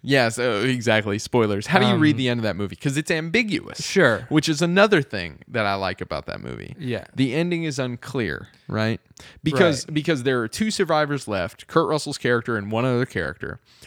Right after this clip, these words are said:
Speaker 1: And the notion is they're probably both gonna die. I think they ex-,
Speaker 2: They're
Speaker 1: they
Speaker 2: pro-
Speaker 1: blow up the outpost at the end,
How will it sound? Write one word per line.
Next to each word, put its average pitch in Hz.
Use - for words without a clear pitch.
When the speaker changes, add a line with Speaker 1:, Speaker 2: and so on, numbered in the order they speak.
Speaker 1:
And 135
the 131
notion 160
is 113
they're 131
probably 170
both 123
gonna 104
die. 82
I 107
think 151
they 123
ex-, -
Speaker 2:
They're 156
Speaker 1:
they 123
Speaker 2:
pro- 151
Speaker 1:
blow 131
up 107
the 101
outpost 76
at -
the -
end, -